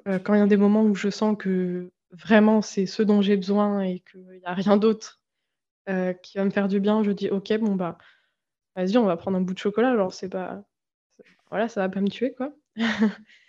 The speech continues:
Et il y a d'autres moments, quand je sais que ça peut être, heu, d'autres choses, des angoisses, heu, heu, voilà, de, de la peur de me lancer, par exemple, la peur de, d'aller dessiner, heu, d'aller chanter, je me dis : « Ok, non, bah,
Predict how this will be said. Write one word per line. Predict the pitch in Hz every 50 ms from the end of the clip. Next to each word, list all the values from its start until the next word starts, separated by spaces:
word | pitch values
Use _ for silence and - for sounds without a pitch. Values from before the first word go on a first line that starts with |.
| _ _ _ - 214
Et | 220
il |
y | 214
a | 208
d'autres | 214 220 220
moments, | 220 214 220 240 262 269 262
quand | 254 220 214
je | 190 214 208
sais | 208 - 254 240 233
que | - - 214 202
ça | 202 - 208 196
peut | 190 196 - - 202
être, | 202 196 - - 202
heu, | 190 190 185 190 - - _ _ _ _ _ _
d'autres | 202 - 196 185 -
choses, | - 226 226 220 214 214
des | 208 202 190
angoisses, | 196 196 196 190 202 202 202 202 202 - - 196
heu, | 185 180 175 175 180 - _ _ _ _ _ _ _ _ _ 190
heu, | 190 185 185 185
voilà, | 185 196 208 202
de, | 185 190 185 180
de | 185 185 190 190
la | 190 185
peur | 190 208 208 208
de | 202 202
me | 196 196 196
lancer, | 196 196 190 - - 208 208
par | 208 196 185 185
exemple, | 185 190 196 196 202 196 -
la | 190 185
peur | 185 196 196 190 185
de, | 190 180 - 185
d'aller | 185 190 185 185
dessiner, | 180 190 190 190 - - 202 190 190 196 208 214 208 190
heu, | 185
d'aller | 180 196 190 185 185
chanter, | - - 190 185 180 220 226 240 233
je | 196 202 196
me | 190
dis : « | 185 196 208 202
Ok, | 202 202 -
non, | 208 202 196 202 208 208
bah, | 202 190 180 175 170 170